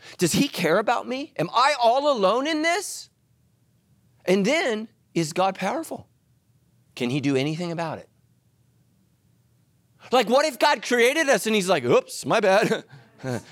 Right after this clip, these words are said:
Good luck." Is he all powerful? Can he do something about the pain that we all experience?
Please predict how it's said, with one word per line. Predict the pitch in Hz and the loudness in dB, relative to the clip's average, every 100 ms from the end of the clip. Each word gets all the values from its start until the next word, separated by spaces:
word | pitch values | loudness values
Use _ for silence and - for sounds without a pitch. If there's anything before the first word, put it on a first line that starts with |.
| 123 | 2
Good | 196 285 | 2 4
luck." | 302 294 262 - _ _ - - - 466 - 571 - - _ _ _ _ _ _ _ _ _ _ _ _ _ - | 2 2 0 -8 _ _ -20 -20 -20 -20 -18 -20 -20 -20 _ _ _ _ _ _ _ _ _ _ _ _ _ -6
Is | 139 | -4
he | 151 | 0
all | 143 | 0
powerful? | 139 151 156 147 98 - _ | 0 -2 -2 -4 -12 -14 _
Can | 165 165 | -2 0
he | 160 185 | 0 -2
do | 127 160 | -2 -2
something | 180 - 131 135 123 | -2 -4 -4 -4 -4
about | 117 131 | -2 -4
the | - | -6
pain | - 175 170 127 | -8 -6 -4 -6
that | 113 | -6
we | 127 | -4
all | 127 135 | -2 -2
experience? | 127 - 156 170 110 - - | -6 -8 -8 -6 -10 -14 -20